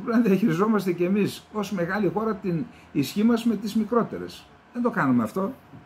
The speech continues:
Άμα μάθεις το ραγιαδισμό. Λοιπόν, τώρα ακούω, διαβάζω ότι ο Έλληνας Πρωθυπουργός είναι έτοιμος στη Σύνοδο Κορυφής του νατο, εννιά με έντεκα σε τρεις μέρες δηλαδή,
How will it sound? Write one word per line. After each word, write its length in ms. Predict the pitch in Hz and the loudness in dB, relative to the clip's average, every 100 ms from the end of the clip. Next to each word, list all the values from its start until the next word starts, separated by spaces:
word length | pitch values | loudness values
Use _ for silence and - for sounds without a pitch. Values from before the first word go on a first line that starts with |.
| - - - _ - | -20 -20 -20 _ -20
Άμα 220 | - 180 135 | -10 -2 2
μάθεις 360 | 151 156 131 | 2 2 -2
το 100 | 147 | 0
ραγιαδισμό. 640 | 123 113 110 104 165 208 277 - - - - _ | 2 2 0 -2 -4 -6 -8 -18 -20 -20 -20 _
Λοιπόν, 380 | - 160 143 110 | -6 0 2 2
τώρα 340 | 226 233 120 - - _ - | 2 0 0 -6 -18 _ -8
ακούω, 480 | 151 - 180 214 | -8 -4 0 2
διαβάζω 760 | 220 156 127 123 143 165 214 240 - - - - | 0 -2 -4 -2 -2 -2 -4 -6 -10 -20 -20 -8
ότι 340 | 151 135 143 | -6 -2 0
ο 100 | 135 | 2
Έλληνας 280 | 165 214 196 | 2 0 -2
Πρωθυπουργός 500 | 180 139 143 202 214 | -4 -6 -4 -4 -2
είναι 180 | 208 190 170 | 0 0 0
έτοιμος 600 | 180 196 208 220 - - - - | -2 -2 -2 -2 -8 -20 -20 -20
στη 180 | - - | -12 -6
Σύνοδο 400 | 139 202 220 185 | -4 0 0 0
Κορυφής 680 | 170 147 131 208 180 - - - - - | -2 -2 0 0 -2 -2 -16 -20 -20 -12
του 800 | 156 143 135 120 113 104 95 90 - 127 | -4 0 2 2 0 -2 -4 -6 -8 -2
νατο, 460 | 127 160 - 220 254 - - - - - | 0 0 -2 -2 -4 -12 -20 -20 -16 -2
εννιά 320 | 135 151 180 | 0 2 2
με 120 | 147 | 2
έντεκα 560 | 151 165 131 - 101 82 - - - - - - | 2 0 -2 -4 -10 -10 -16 -20 -20 -20 -20 -20
σε 220 | - - 202 | -16 -10 -6
τρεις 180 | - 214 | 0 0
μέρες 340 | 226 220 131 95 | 4 4 2 0
δηλαδή, 360 | 95 87 82 | -4 -4 -8